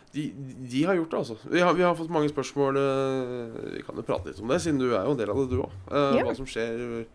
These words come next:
Speaker 1: hva vi syns med at Level Up har gått indie, og, eh, at, eh, om vi er med videre og sånne ting. Eh, hva, hva tror du om, du om det?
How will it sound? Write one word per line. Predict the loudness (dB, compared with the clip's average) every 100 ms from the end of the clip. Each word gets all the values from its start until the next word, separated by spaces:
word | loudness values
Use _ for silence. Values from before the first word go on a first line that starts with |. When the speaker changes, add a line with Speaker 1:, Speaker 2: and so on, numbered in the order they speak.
| -20 -20 -20 -14 -4
Speaker 1:
hva | -2
vi | -2 -6 -6 -4
syns | 0 2 2 -2 -4
med | -4
at | -2
Level | -2 -2
Up | -4
har | -2
gått | -4 -4
indie, | -4 -4 -2 -2 -2 -4
og, | -6 -6 -6 -6 -8 -8
eh, | -8 -8 -8
at, | -10 -10
eh, | -6 -4 -2 -4 -8 -10 -10
om | -6
vi | -2
er | 0
med | 0 0
videre | -2 -4 -2
og | -2
sånne | 0 0
ting. | 0 -2 -10 -16 -18 -20 -20 -20 -18 -6
Eh, |
hva, | -2 -2 -4 -8 -8 -4
hva | -2 0
tror | 0
du | 0
om, | -2 -6 -6
du | 0 0
om | 0
det? | -4